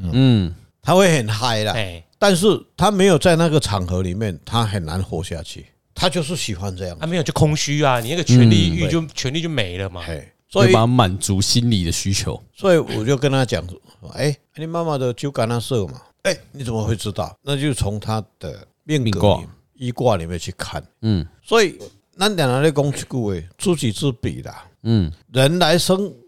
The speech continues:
Speaker 2: 以后，他有很多无奈。为什么？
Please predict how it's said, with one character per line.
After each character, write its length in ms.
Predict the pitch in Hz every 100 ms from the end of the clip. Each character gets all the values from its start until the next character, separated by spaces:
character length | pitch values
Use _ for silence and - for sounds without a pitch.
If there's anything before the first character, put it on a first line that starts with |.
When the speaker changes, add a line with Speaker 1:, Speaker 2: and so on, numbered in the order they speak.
| _
Speaker 2:
以 200 | 110 113
后， 400 | 110 180 110 - _ _
他 220 | - 127 135
有 240 | 120 104
很 200 | 98 82
多 180 | 90 104
无 180 | 80 80
奈。 120 | 78 - _ _
为 100 | 139
什 120 | 104
么？ 160 | 76